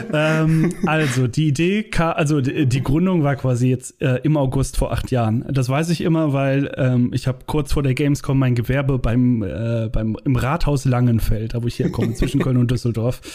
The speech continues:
Speaker 1: ähm, angemeldet, damit ich einen Gewerbeschein habe und damit ich auf die Gamescom komme mit meinem Businesspass. So, das war die, äh, Idee quasi der, äh, ähm, also da ist das mehr als eine Idee gewesen irgendwann.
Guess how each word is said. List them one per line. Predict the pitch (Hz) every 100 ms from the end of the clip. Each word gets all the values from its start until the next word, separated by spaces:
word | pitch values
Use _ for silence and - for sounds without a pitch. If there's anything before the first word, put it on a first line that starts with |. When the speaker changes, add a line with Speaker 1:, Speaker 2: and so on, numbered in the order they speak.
| - - - -
Speaker 1:
ähm, | 143 135 135 135 143 -
angemeldet, | 160 170 156 139 139 139 139
damit | 143 147 147
ich | 139 -
einen | 131 131
Gewerbeschein | 117 107 127 180 175 190 185
habe | 180 180 -
und | - 143
damit | 135 143 139
ich | - 135 -
auf | 123
die | - 120
Gamescom | 127 131 - 110
komme | 101 107 110
mit | 120 -
meinem | 127 120
Businesspass. | 131 117 104 - - -
So, | 107
das | 110 139
war | 147 147
die, | 135 143 131 - - - -
äh, | 135 139
Idee | 135 123 143 143
quasi | 135 143 135 127
der, | 123 123 120 117 117 113
äh, | 123
ähm, | 113 110 110 - _
also | - 131 113 120
da | 135 135
ist | - -
das | 143 -
mehr | 143 143
als | 135 -
eine | 131
Idee | 123 110 123
gewesen | 113 98 95 98 107
irgendwann. | 113 120 120 135 180